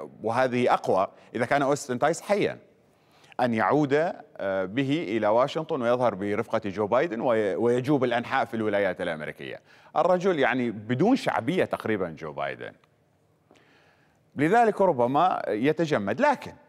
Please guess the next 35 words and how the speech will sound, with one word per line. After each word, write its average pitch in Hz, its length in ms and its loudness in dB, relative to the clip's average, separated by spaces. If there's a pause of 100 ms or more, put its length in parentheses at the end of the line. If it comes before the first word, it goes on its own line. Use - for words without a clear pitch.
(640)
حتى 269 420 2
لو 294 160 2
جمدت 139 460 0
واشنطن 110 420 0
قانون 101 260 -2
الكبتاغون، 82 600 -6 (200)
يعني 139 260 2
أن 180 140 2
بشار 160 220 0
الأسد 165 280 0
مستمر 147 480 -4
في - 140 -8
التهريب، 87 480 -6 (800)
فهذا 233 320 2
الاستمرار 147 600 2
في 151 80 -4
التهريب 120 440 0
هذا 156 200 4
سوف 131 220 -2
يتأذى 123 460 0
منه 120 200 -2
الأردن 117 340 0
أكثر 107 280 -2
فأكثر. 87 440 -6
والآن 117 320 0
دخلت، 120 320 0 (140)
آه، 98 280 -2
دخل 113 280 -2
الصهاينة 120 560 0
على 87 140 0
الخط، 82 320 -6
النظام 113 520 0
يهرب 127 480 2
لهم 101 260 -2
كذلك. 85 420 -6